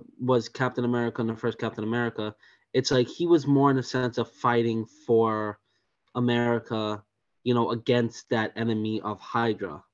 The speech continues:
And, like, even though Hydra is really not a thing anymore, but it always still lingers, um, you know, it's like, what is that shield fighting for? Is that shield fighting for America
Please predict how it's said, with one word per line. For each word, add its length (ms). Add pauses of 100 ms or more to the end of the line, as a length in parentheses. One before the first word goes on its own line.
(120)
And, 120
like, 140
even 240
though 120
Hydra 340
is 100
really 220
not 200
a 40
thing 200
anymore, 380
but 140
it 80
always 280
still 220
lingers, 500 (560)
um, 540 (1300)
you 120
know, 180
it's 180
like, 220 (200)
what 400
is 180
that 220
shield 460
fighting 420
for? 440
Is 200
that 180
shield 540 (280)
fighting 420
for 560 (240)
America 720